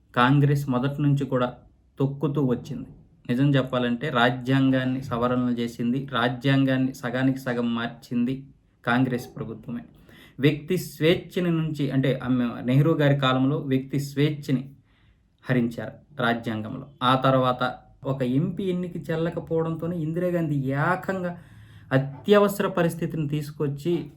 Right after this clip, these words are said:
రెండు సంవత్సరాలు దేశాన్ని నిర్బంధించేసింది పంతొమ్మిది వందల డెబ్బై ఐదు డెబ్బై ఆరులో. ఎంత దారుణమైనటువంటి పరిస్థితులు అంటే అంత దారుణమైన పరిస్థితులు. ఒక సుప్రీంకోర్టు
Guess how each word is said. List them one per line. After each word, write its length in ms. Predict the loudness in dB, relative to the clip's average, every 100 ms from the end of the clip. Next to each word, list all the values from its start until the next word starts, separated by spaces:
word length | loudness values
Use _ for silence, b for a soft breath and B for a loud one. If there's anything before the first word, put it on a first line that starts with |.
| -8
రెండు 300 | -2 0 0
సంవత్సరాలు 560 | 0 0 0 0 0 0
దేశాన్ని 600 | 2 2 2 2 2 2
నిర్బంధించేసింది 1000 | 0 2 2 2 0 -2 -8 -10 -14 -12
పంతొమ్మిది 480 | -6 -2 0 0
వందల 120 | -2 -6
డెబ్బై 180 | -4
ఐదు 280 | -4 -2 -2
డెబ్బై 300 | -2 -4 -4
ఆరులో. 280 | -6 -8 -12 -18 b b b b
ఎంత 240 | 0 2 2
దారుణమైనటువంటి 1000 | 0 0 2 4 4 0 0 0 -2 -2
పరిస్థితులు 540 | -2 -2 -2 -2 -2
అంటే 160 | -2 -2
అంత 240 | -2 -4
దారుణమైన 560 | -4 -2 0 0 -2 -6
పరిస్థితులు. 560 | -10 -12 -16 -18 -18 -14 -8
ఒక 140 | -6 -6 -8 -6
సుప్రీంకోర్టు 960 | -6 -2 -2 -2 -2 0 0 0 -6